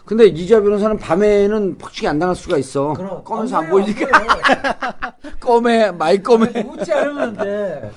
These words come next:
Speaker 1: 예?
Speaker 2: 웃으면 안 돼요.
Speaker 1: 웃으면 티가
Speaker 2: 이빨,
Speaker 1: 나니까.
Speaker 2: 이빨이 보이니까.
Speaker 1: 아, 웃어도 검은 마스크를 신고 웃어. <laughs>
Speaker 2: 그러니까 입,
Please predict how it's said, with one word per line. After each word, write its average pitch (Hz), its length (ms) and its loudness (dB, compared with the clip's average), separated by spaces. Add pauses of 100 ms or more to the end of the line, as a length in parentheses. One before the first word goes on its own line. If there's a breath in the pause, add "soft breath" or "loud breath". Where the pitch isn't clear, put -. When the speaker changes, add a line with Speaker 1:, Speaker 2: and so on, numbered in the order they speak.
(180)
Speaker 1:
예? 175 180 0 (140)
Speaker 2:
웃으면 226 500 -2
안 151 200 0
돼요. 147 260 -2
Speaker 1:
웃으면 196 320 4
티가 226 200 2
Speaker 2:
이빨, 180 120 4
Speaker 1:
나니까. 220 220 4
Speaker 2:
이빨이 208 320 2
보이니까. 156 760 -4
Speaker 1:
아, 139 100 -2
웃어도 185 760 2
검은 240 300 0
마스크를 165 300 0
신고 160 260 -10
웃어. 151 380 0 (200)
<laughs> - 240 -6
Speaker 2:
그러니까 185 120 -2
입, 185 200 -4